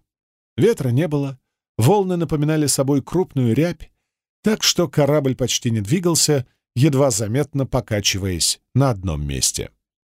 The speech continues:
Думаю, лишенная возможности маневрировать посудина — являлась бы идеальной целью для еще одного нападения. Но сейчас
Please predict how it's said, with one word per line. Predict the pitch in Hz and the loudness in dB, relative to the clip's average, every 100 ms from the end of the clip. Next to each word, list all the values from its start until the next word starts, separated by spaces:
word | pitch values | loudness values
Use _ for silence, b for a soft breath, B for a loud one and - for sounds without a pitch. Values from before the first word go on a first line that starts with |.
| _ _ _ _ _ - | _ _ _ _ _ 0
Думаю, | 117 180 170 160 131 b _ - | 2 4 2 0 -4 b _ 2
лишенная | 151 - 196 180 170 | 2 2 0 0 0
возможности | 151 135 170 151 151 - 139 | 0 0 -2 -2 -2 0 0
маневрировать | 143 131 170 156 139 - | 2 2 2 0 -2 -4
посудина — | - 131 - 214 131 98 65 - _ _ _ - | -2 0 0 0 -2 -2 -8 -14 _ _ _ 2
являлась | 120 117 139 190 190 135 | 4 4 2 2 0 0
бы | 156 | 0
идеальной | 147 143 185 190 190 | 2 2 0 -4 -4
целью | - 208 139 117 | -2 0 2 0
для | 107 113 | 2 2
еще | 113 - 143 151 | 2 2 2 0
одного | 139 147 135 139 | 0 0 0 -2
нападения. | 135 160 131 95 73 55 - _ _ _ _ _ _ _ | -2 -4 -4 -4 -6 -10 -16 _ _ _ _ _ _ _
Но | 113 | 0
сейчас | 104 92 85 180 165 | 2 2 2 2 -2